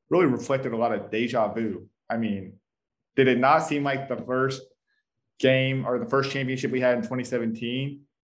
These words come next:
uh, <laughs> just was like, they won, they both won by five, you know, they both came back from a double digit lead. It, it was pretty wild to see that. So wanna,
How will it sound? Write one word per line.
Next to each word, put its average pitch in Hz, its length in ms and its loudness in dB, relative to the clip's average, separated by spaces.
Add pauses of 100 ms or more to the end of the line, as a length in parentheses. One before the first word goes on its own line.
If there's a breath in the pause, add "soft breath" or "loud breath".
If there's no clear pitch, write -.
(120)
uh, 113 420 4
<laughs> - 60 -18
just - 260 -6
was 139 200 2 (380 loud breath)
like, 104 180 -4 (320)
they 123 100 4
won, 120 260 2
they 123 120 0
both 117 260 0
won 123 140 -2
by 120 180 2
five, 113 420 0
you 113 80 -8
know, 107 140 -6
they 110 80 0
both 120 260 -2
came 123 160 -6
back 117 220 -2
from 120 120 -8
a - 20 -6
double 120 280 0
digit 117 260 -4
lead. 131 220 2
It, 98 200 -8
it 135 40 -4
was 131 140 -4
pretty 220 260 0
wild 117 480 4
to 107 60 -2
see 127 200 -4
that. 90 240 -4
So 117 360 -2 (720 soft breath)
wanna, 165 300 8